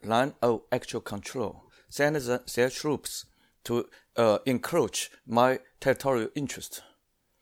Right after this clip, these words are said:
And their people must be angry." And, uh, India is a democracy, and, uh, their people are more easier to access to such information, because newspaper may get some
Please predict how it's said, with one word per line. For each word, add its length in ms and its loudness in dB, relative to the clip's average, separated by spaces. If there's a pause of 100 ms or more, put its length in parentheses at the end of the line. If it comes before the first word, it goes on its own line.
(260)
And 100 4
their 160 6
people 300 2
must 260 0
be 160 -4
angry." 340 -2 (960)
And, 360 6
uh, 220 8 (280)
India 480 2
is 120 2
a 40 -4
democracy, 840 2 (420)
and, 240 6
uh, 100 6 (540)
their 400 6 (260)
people 540 2
are 220 -2
more 320 0
easier 420 0
to 200 -6
access 400 -4
to 160 -4
such 260 -6
information, 720 -8 (680)
because 360 6 (280)
newspaper 720 4 (180)
may 140 2
get 200 4
some 260 -2